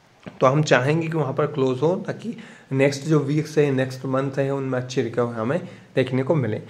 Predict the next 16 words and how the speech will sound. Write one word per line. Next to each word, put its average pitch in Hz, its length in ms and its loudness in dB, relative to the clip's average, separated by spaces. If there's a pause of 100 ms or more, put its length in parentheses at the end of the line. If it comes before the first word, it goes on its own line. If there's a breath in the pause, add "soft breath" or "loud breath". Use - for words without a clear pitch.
(180 loud breath)
तो 247 80 2
इस - 160 2
type 220 180 8
से 240 460 0
almost 185 580 6
इसकी 208 300 -2
price 160 500 2
आपको 135 720 -2
eight 156 300 2
to 165 120 2
ten 139 200 0
month 127 260 -4
में 139 200 -2
सेवेंटी 131 680 -2
से 143 160 -2
लेके 127 320 -4